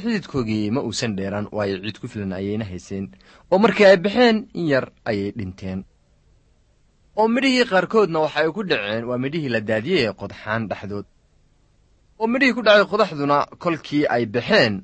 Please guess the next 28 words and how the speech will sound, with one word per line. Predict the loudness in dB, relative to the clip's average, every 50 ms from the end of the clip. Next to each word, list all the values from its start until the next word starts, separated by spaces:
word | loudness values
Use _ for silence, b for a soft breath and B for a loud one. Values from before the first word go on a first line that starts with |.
| -10 -4 0
way | 0 0 2
heli | 2 2 2 4 4 2
waayeen | 2 2 2 2 0 0 -2 -2 -4 -4
dabayl | -4 -4 -2 0 0 0 -2 -4 -8
ama | -12 -10 -8 -6
cadceed | -6 -6 -4 -4 -4 -4 -2
iyo | -4 -4
wax | -6 -4 -2 -2
ku | -2
filan, | -2 -2 -4 -4 -6 -6 -8 -12 b b b b _ -4
oo | 0 2
way | 4 4 4 4 2
ceejismeen | 0 -2 -2 -2 -2 -4 -6 -4 -4 -4 -4 -4 -4 -6 -6 -4
oo | -4 -2
ay | -2 -2
dhinteen. | -4 -6 -6 -8 -8 -8 -10 -10 -10 -14 _ _ _ _ _ _ _ _ _ _ _ _ _ _ _ _ -4 -2
Oo | -2 0
midhihii | 2 2 2 2
qaarkoodna | 4 2 2 2 2 0 -2 0 0
waxay | 0 0 -2 -4
ku | -2 -4 -4
dhaceen | -2 0 0 0 0 -2 -2 -2 -2 -6 -8 -8
meel | -6 -2 -2 -2 -2 -4 -6 -8
ciid | -4 -2 -2 -2 -2 -4 -6 -4
aad | -2 -2 0 0
u | -2 -2
wanaagsan | -2 -2 -4 -4 -4 -4 -4 -2
leh, | -4 -6 -8